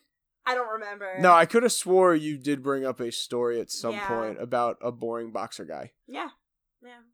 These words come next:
Speaker 2: Was that the one with the movie thing too? Or that was a different
Speaker 1: What
Speaker 2: one?
Speaker 1: movie thing?
Speaker 2: The one you force someone to bring you, go to
Speaker 1: No,
Speaker 2: another movie?
Speaker 1: that was
Speaker 2: Maybe
Speaker 1: somebody
Speaker 2: that's a
Speaker 1: else.
Speaker 2: different story.
Speaker 1: That's a different,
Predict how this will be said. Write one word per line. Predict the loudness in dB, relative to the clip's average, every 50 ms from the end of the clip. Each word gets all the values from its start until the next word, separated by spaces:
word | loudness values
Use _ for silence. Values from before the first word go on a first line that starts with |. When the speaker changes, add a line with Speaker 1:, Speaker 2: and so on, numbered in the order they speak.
| _ -6
Speaker 2:
Was | 0 2
that | 2 4 4
the | 4
one | 4 6 4 4 4 0 -2 -2
with | -4 -2 -2
the | -2
movie | 0 0 0 0 -2 -4 -6
thing | -4 -4 -6 -6 -6
too? | -6 -6 -6 -6 -6 -10 -12 _ _ -8
Or | -6 -2
that | -2
was | -2 -4 -6
a | -8
different | -8 -8 -6 -6 -8 -8
Speaker 1:
What | -8
Speaker 2:
one? | -10 -10
Speaker 1:
movie | -12 -16 -20 _
thing? | -20 -20 -20 -20 -20 _ _ _ _ _ _ _ _ _ _ _ _ _
Speaker 2:
The | -4 0
one | 0 0 0
you | 0
force | -4 -6 -6 -2 -2 -2 -2 -2
someone | -2 -4 -4 -2 -2 -2 -2
to | -4
bring | -2 -4 -4 -4
you, | -4 -6 -4
go | -2 -2 -2
to | -2 0
Speaker 1:
No, | 0 2
Speaker 2:
another | 4 4 6 6 4
movie? | 4 2
Speaker 1:
that | 0 -2 -2
was | 0 0
Speaker 2:
Maybe | 0 0
Speaker 1:
somebody | 0 -2 -2
Speaker 2:
that's | 0 0 0 0 -2
a | -4
Speaker 1:
else. | -4 -4
Speaker 2:
different | -6 -6 -8
story. | -8 -6 -6 -6 -4 -4 -4
Speaker 1:
That's | -4 -4 -4 -4 -8
a | -10
different, | -10 -10 -12 -16 -16 -16 -18 -20